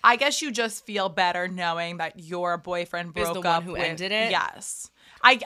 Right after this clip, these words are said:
Speaker 1: I get that, but I also get what
Speaker 2: Yeah.
Speaker 1: you mean. Like, some, some guys are like, "Ah, she ended
Speaker 2: Don't
Speaker 1: things
Speaker 2: count
Speaker 1: with
Speaker 2: me
Speaker 1: me.
Speaker 2: out
Speaker 1: Fuck
Speaker 2: like
Speaker 1: that
Speaker 2: that.
Speaker 1: bitch. Yeah, I'm never talk-, you know, screw her. I was over
Speaker 2: Yeah,
Speaker 1: it
Speaker 2: or you know
Speaker 1: anyway,"
Speaker 2: what?
Speaker 1: you
Speaker 2: Like,
Speaker 1: know?
Speaker 2: how many times, and we've said this, like, when you're in super toxic situations, you don't
Speaker 1: Mm.
Speaker 2: realize how bad they are
Speaker 1: Until you're out.
Speaker 2: until you're out of it. So let's
Speaker 1: Yeah.
Speaker 2: say someone breaks up with you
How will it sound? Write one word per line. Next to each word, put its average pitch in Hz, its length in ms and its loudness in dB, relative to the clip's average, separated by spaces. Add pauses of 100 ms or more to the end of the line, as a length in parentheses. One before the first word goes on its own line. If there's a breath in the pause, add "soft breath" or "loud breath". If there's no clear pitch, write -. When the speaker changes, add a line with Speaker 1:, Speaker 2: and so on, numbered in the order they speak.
Speaker 1:
I 277 140 6
get 277 340 0
that, 160 340 0
but 220 120 2
I 220 100 6
also 247 240 4
get 240 160 6
what 170 100 4
Speaker 2:
Yeah. - 40 -2
Speaker 1:
you 240 80 0
mean. 214 180 -2
Like, 196 160 -2
some, 247 260 0
some 240 220 0
guys 240 240 6
are 226 60 -2
like, 220 120 0
"Ah, 226 140 6
she 190 180 -4
ended 190 200 0
Speaker 2:
Don't 226 60 0
Speaker 1:
things 330 60 8
Speaker 2:
count 220 120 6
Speaker 1:
with - 60 -6
Speaker 2:
me 233 40 4
Speaker 1:
me. 196 60 6
Speaker 2:
out 190 100 6
Speaker 1:
Fuck - 80 6
Speaker 2:
like 175 140 4
Speaker 1:
that 185 200 6
Speaker 2:
that. 180 240 4
Speaker 1:
bitch. - 100 -6
Yeah, 202 140 0
I'm 175 100 -2
never 185 200 0
talk-, 196 300 -2
you 214 100 -4
know, 190 220 -2 (100)
screw 220 360 -2
her. 220 140 -2
I 180 180 2
was 175 140 -8
over 190 120 4
Speaker 2:
Yeah, 196 160 4
Speaker 1:
it 190 80 2
Speaker 2:
or 190 100 2
you 190 80 -2
know 190 140 0
Speaker 1:
anyway," 285 80 0
Speaker 2:
what? 254 220 4
Speaker 1:
you 208 40 0
Speaker 2:
Like, 196 240 2
Speaker 1:
know? 214 60 -2
Speaker 2:
how 247 100 -2
many 269 160 -8
times, 233 320 -6
and 202 100 -8
we've 196 140 -10
said 180 260 -4
this, 165 280 -4
like, 160 180 -10
when 156 160 -10
you're 151 220 -8
in 139 320 -10
super 139 320 -14
toxic 139 640 -12 (140)
situations, 156 720 -12
you 170 80 -10
don't 156 260 -8
Speaker 1:
Mm. - 40 -14
Speaker 2:
realize 151 560 -4
how 180 300 0
bad 135 320 -8
they 135 140 -10
are 120 360 -8
Speaker 1:
Until 180 360 -8
you're 165 160 -10
out. - 100 -12
Speaker 2:
until 104 220 -8
you're 190 140 0
out 254 180 4
of 185 80 -6
it. 160 160 -4
So 196 80 -6
let's 170 180 -4
Speaker 1:
Yeah. 254 60 -6
Speaker 2:
say 240 60 -10
someone 233 200 -8
breaks 214 240 -6
up 233 140 -8
with 254 100 -10
you 185 300 -2